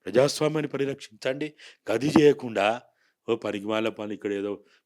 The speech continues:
బిల్డింగులు కడతాం, వారి కమిషన్లు దొబ్బడానికి, కాంట్రాక్టర్ లాభాల కోసం, ఇదేం పనే? అసలు మీకు ఎట్లొచ్చింది ఈ ఆలోచన? కాన్స్టిట్యూషన్ ఏంది, క్లబ్ ఏంది? పిచ్చోనికి కూడా,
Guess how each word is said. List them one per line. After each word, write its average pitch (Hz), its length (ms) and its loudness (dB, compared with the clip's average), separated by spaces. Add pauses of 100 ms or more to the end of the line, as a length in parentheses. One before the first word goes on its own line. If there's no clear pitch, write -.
బిల్డింగులు 107 420 -2
కడతాం, 101 320 -4 (360)
వారి 101 120 -6
కమిషన్లు 104 440 -4
దొబ్బడానికి, 113 460 -2
కాంట్రాక్టర్ 95 480 -8
లాభాల 104 340 -6
కోసం, 107 340 -12
ఇదేం 135 320 -12
పనే? 175 160 -10 (460)
అసలు 202 180 2
మీకు 196 200 0
ఎట్లొచ్చింది 180 540 -2
ఈ 160 40 -2
ఆలోచన? 131 540 -10 (420)
కాన్స్టిట్యూషన్ 147 640 -2
ఏంది, 139 160 -6
క్లబ్ 120 380 -4
ఏంది? 156 400 0 (760)
పిచ్చోనికి 214 520 6
కూడా, 185 340 8